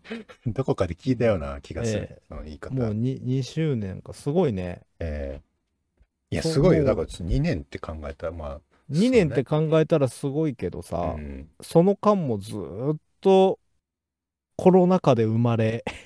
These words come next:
Speaker 2: <laughs> だっけね。うん。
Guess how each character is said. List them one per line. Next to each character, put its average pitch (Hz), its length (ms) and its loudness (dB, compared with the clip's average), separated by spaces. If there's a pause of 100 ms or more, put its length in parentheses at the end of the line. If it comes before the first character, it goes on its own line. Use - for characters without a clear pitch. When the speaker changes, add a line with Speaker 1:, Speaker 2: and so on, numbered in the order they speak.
(680)
Speaker 2:
<laughs> - 440 -4 (1800)
だ 98 140 -6
っ - 20 -18 (140)
け 92 120 -8
ね。 131 300 -4 (520)
う 98 60 -8
ん。 90 240 -6